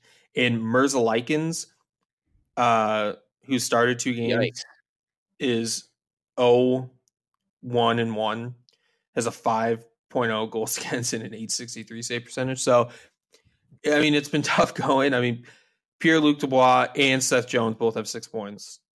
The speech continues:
Speaker 1: Um, Cam <laughs> Atkinson has five. Nyquist has five. I mean, they're, they have five wins. They have five regulation or overtime wins. Uh, one of those being a penalty shot, but whatever.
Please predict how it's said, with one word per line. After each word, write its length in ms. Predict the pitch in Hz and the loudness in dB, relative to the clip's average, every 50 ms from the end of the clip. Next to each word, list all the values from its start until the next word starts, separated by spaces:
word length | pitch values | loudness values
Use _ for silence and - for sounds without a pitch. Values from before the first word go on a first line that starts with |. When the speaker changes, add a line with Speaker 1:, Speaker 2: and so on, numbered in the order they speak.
| _ _ _ _ _ _ _ _ - | _ _ _ _ _ _ _ _ -8
Speaker 1:
Um, 540 | - 113 110 107 101 98 92 - - - 147 _ - - | -6 -4 -2 -2 -4 -4 -6 -8 -12 -14 -14 _ -14 -8
Cam 240 | - - 151 135 | -4 -2 0 0
<laughs> 20 | 139 | 2
Atkinson 600 | - - - - - - 123 - - - 143 135 | 0 -2 -2 -4 -6 -6 -4 -4 -4 -4 -4 -2
has 200 | 123 185 175 - | -2 -2 -2 -2
five. 460 | - - 131 120 120 120 117 120 117 120 - - _ _ _ _ _ _ - | -2 -2 0 0 0 0 -2 -4 -6 -8 -18 -20 _ _ _ _ _ _ -2
Nyquist 360 | 131 131 135 131 147 135 - | 0 0 0 -2 -4 -6 -4
has 160 | - 131 120 | -4 -4 -2
five. 380 | - - 127 123 123 117 120 - - _ _ _ _ _ _ - | 0 2 2 4 2 2 0 -8 -20 _ _ _ _ _ _ 0
I 100 | - 143 147 | 2 4 4
mean, 400 | 151 151 147 139 135 120 - - _ _ _ _ _ _ _ _ _ _ _ _ _ _ _ _ _ _ _ _ _ _ _ _ _ _ _ _ _ _ _ _ - | 6 6 4 4 2 -2 -6 -10 _ _ _ _ _ _ _ _ _ _ _ _ _ _ _ _ _ _ _ _ _ _ _ _ _ _ _ _ _ _ _ _ -4
they're, 300 | - 147 147 143 139 143 - - _ _ _ _ _ _ _ _ _ _ _ _ _ _ _ _ _ _ _ _ - | 2 4 4 4 4 0 -8 -16 _ _ _ _ _ _ _ _ _ _ _ _ _ _ _ _ _ _ _ _ -6
they 160 | - 165 147 139 | 0 0 0 2
have 300 | 135 160 156 156 151 151 | 2 2 4 2 2 0
five 420 | - - 143 139 143 156 156 151 | 0 2 4 4 4 4 2 2
wins. 580 | 139 143 135 135 127 127 123 123 120 120 - - | 2 2 2 2 2 2 0 -2 -2 -4 -6 -4
They 140 | - 120 117 | -2 -2 0
have 380 | 123 120 117 120 117 - - _ - | 2 2 0 0 -2 -8 -16 _ 0
five 380 | - 123 123 127 127 120 120 | 2 2 4 4 2 2 2
regulation 640 | 120 123 120 117 117 117 120 117 113 110 - - 117 | 0 0 0 0 0 -2 -2 -2 -2 -4 -6 -10 -10
or 80 | 110 | -8
overtime 500 | 104 113 117 113 113 104 - 107 104 107 | -6 -6 -6 -6 -8 -12 -14 -16 -16 -16
wins. 380 | 107 107 107 110 107 113 - - _ _ _ _ _ _ _ _ _ - | -16 -18 -20 -18 -18 -18 -18 -20 _ _ _ _ _ _ _ _ _ -8
Uh, 180 | 139 123 110 107 | -6 -4 -4 -2
one 180 | 110 110 110 | -2 -2 -2
of 80 | 113 110 | -2 -2
those 160 | 107 107 104 | -4 -4 -6
being 220 | - - 107 107 | -8 -10 -12 -12
a 40 | - | -12
penalty 280 | - - 110 107 107 107 | -12 -12 -12 -12 -12 -12
shot, 300 | - - 120 117 - - | -12 -12 -12 -12 -12 -14
but 80 | - | -14
whatever. 380 | 117 - - - - - 131 - | -16 -14 -14 -14 -14 -16 -16 -18